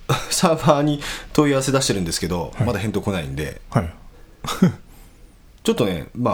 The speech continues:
Speaker 1: あ、もうちょっと <laughs> 申し訳ないんですけど、もうちょっとお待ちください。ショップまで行ってもらって申し訳ないですね。
Speaker 2: <laughs>
Speaker 1: スマホ全然問題ないと思いますよ。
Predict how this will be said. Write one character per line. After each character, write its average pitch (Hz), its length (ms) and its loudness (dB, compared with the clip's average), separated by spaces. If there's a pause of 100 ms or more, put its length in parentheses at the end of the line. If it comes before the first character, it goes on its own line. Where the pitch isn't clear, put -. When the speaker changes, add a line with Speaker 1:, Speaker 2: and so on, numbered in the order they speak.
(140)
Speaker 1:
あ、 - 40 -16 (140)
も 123 120 -2
う - 20 -2
ち 123 80 -2
ょ - 20 -2
っ - 40 -10
と 104 120 0 (160)
<laughs> - 160 -2
申 123 140 -2
し - 60 0
訳 113 140 0
な 104 60 0
い 95 40 -2
ん - 20 -2
で 87 40 -2
す - 60 -4
け - 80 -4
ど、 73 200 -6 (500)
も - 80 0
う - 20 -2
ち - 60 -2
ょ 107 60 -2
っ - 20 -8
と 85 100 -2
お - 20 -4
待 78 140 -6
ち - 40 -6
く - 60 -6
だ - 60 -8
さ - 140 -6
い。 - 100 -14 (360)
シ - 120 -2
ョ - 40 -2
ッ - 60 2
プ - 120 2
ま 180 120 4
で 131 80 0
行 95 80 -4
っ - 20 -4
て 101 60 -2
も 95 80 0
ら 92 60 -2
っ - 20 -10
て 92 80 -2
申 95 100 -2
し 107 60 -2
訳 143 140 0
な 156 60 2
い - 40 0
で - 40 -4
す 87 60 -2
ね。 85 240 -2 (560)
Speaker 2:
<laughs> 165 480 4
Speaker 1:
ス - 160 4
マ 190 80 4
ホ 185 80 2
全 190 140 2
然 196 120 2
問 196 120 2
題 190 80 2
な 190 80 2
い - 20 -4
と 147 60 0
思 110 80 0
い - 40 0
ま 101 60 0
す - 80 -2
よ。 - 180 -2